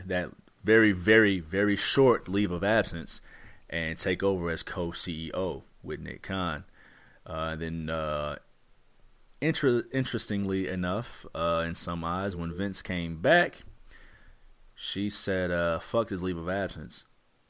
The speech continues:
I'm getting the fuck out of the business entirely."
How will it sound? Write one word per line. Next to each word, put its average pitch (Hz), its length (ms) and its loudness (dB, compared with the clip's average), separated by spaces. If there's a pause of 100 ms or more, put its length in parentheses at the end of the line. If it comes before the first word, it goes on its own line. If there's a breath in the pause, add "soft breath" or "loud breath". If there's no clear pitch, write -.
(120)
I'm 98 220 -2
getting 82 300 -6
the - 120 -12
fuck - 560 -4
out 90 300 0
of 85 360 -4
the 82 80 -10
business 82 600 -6
entirely." 82 1040 -8